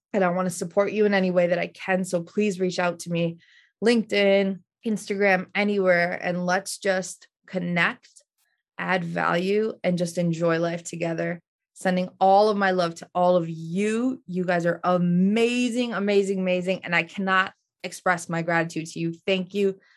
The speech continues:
thank you, thank you. And I pray when we get to the one year mark and even beyond,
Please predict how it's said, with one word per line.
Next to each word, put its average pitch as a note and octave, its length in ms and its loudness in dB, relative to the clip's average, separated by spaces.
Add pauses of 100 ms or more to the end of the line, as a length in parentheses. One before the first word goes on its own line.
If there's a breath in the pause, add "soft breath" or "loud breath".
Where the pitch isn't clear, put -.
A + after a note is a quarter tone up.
(180 soft breath)
thank G#3 200 4
you, F#3+ 120 -2
thank F3 340 0
you. F3+ 160 -2
And F3+ 140 -2
I E3+ 80 0
pray G3+ 300 2
when G3 160 4
we F#3 80 0
get F3 180 0
to F3 100 -10
the F3+ 80 4
one F#3 220 0
year F#3 120 2
mark F3 360 -4
and E3+ 120 -4
even E3+ 240 -2
beyond, E3+ 600 -2